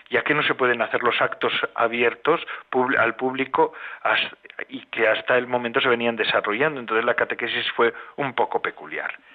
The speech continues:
Reflexionaremos también sobre la historia de la vida religiosa.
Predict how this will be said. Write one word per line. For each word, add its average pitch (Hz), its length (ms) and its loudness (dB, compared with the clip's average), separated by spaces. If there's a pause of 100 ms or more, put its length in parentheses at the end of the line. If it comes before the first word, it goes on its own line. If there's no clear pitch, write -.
(380)
Reflexionaremos 139 840 0
también 170 380 0
sobre 160 260 2
la 120 60 2
historia 151 420 2
de 156 80 2
la 120 80 4
vida 135 220 4
religiosa. 135 840 -2